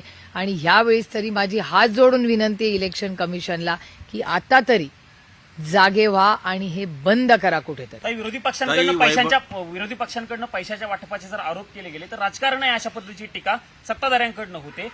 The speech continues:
Speaker 2: मात्र आता असं असताना भारतीय जनता पार्टीचा मित्रपक्ष असलेला शिवसेना आणि खास करून कोकणामध्ये निलेश राणे तर गंभीर आरोप करतात की भाजपकडनं पैशांचे वाटप होतात.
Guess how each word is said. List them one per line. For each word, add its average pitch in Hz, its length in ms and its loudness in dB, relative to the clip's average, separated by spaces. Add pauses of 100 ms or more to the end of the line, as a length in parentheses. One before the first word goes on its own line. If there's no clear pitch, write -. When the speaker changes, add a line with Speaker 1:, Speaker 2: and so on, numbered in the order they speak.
(240)
Speaker 2:
मात्र 214 220 -6
आता 220 400 -6
असं 214 160 -4
असताना 233 360 -4
भारतीय 196 320 -8
जनता 254 240 -6
पार्टीचा 247 360 -6
मित्रपक्ष 240 480 -10
असलेला 226 320 -10
शिवसेना 233 460 -8 (260)
आणि 196 160 -14
खास 220 220 -6
करून 262 280 -8
कोकणामध्ये 262 580 -6
निलेश 254 340 -4
राणे 262 300 -4
तर 277 240 -6 (340)
गंभीर 247 260 -2
आरोप 247 300 2
करतात 190 260 -8
की 214 60 -16
भाजपकडनं 240 560 -6
पैशांचे 226 400 -6
वाटप 214 260 -6
होतात. 202 200 -10